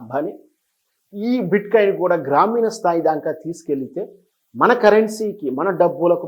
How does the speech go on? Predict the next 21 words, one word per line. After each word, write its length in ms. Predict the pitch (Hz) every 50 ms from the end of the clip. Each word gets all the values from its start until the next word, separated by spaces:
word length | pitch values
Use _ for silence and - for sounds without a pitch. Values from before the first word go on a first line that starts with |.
| -
ప్రత్యామ్నాయంగా 800 | 143 139 - - 165 160 160 156 160 151 147 151 151 143 151 147 143 131 104
Jio 200 | 120 127 156 160 160 -
Coins 260 | 151 151 147 143 143 - 151 147 127 110 - - _ _ _ _ _ 113 127 143
ఏర్పాటు 360 | 156 151 - 160 151 147 143 - -
చేస్తే, 300 | 139 131 - - - 175 226 - - _ _ _ _ _ _ _ - 127
రేపొద్దున 520 | 175 196 185 185 180 165 180 196 190 190 190 185 - - 143
ఇవే 160 | 135 156 208 214 202 170
డామినేట్ 380 | 170 165 160 160 165 160 - - -
చేస్తే, 280 | 131 131 - - - 160 151 131 120
Jio 200 | 143 175 190 185 185 180
Coins-ని 380 | 165 160 156 156 - 156 160 156 139 127
మార్కెట్ని 380 | 131 143 - - 143 139 135 123 127
డామినేట్ 340 | 123 127 127 131 131 127 - 131
చేస్తే, 260 | 113 110 - _ 151 170 - - _ _ _ _ _ _ _ _ 117
మొనోపొలీ 460 | 135 175 226 254 247 247 220 190 185 180 160
అవుతే 200 | 156 156 - 170 - 127
భారత 240 | 127 151 175 180 - 151 131
ఆర్థిక 260 | 139 139 165 175 - 147 135
వ్యవస్థ 260 | 135 131 123 - - 143 107 113 131
ఏమవుతుందనేది 760 | 147 165 165 160 156 156 151 139 135 131 127 127 123 123 151 151 139
ఇప్పుడు 220 | - - 123 117